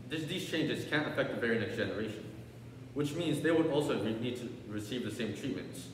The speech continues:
While gene editing is a creative solution, it isn't an effective one.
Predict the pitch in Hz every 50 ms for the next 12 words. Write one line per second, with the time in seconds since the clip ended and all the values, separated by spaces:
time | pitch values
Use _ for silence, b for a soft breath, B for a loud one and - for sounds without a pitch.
0 | - - - - - - - - - - - - 151 165 160 165 185 214 196 160
1 | 156 151 160 139 135 131 127 - 139 151 160 160 - - - - - 143 139 135
2 | - - - 110 131 180 - - 110 90 85 - - - - - - - 143 147
3 | 143 151 147 147 131 117 - 104 101 - - 104 - - - - - - - -
4 | - - - 214 214 214 220 220 220